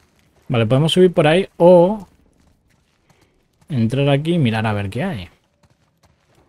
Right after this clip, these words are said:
Eh, una curación.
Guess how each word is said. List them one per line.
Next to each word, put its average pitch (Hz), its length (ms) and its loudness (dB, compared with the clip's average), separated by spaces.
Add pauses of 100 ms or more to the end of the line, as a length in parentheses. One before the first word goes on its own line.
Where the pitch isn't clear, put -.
(200)
Eh, 226 140 -6 (1600)
una 143 220 0
curación. 165 760 -2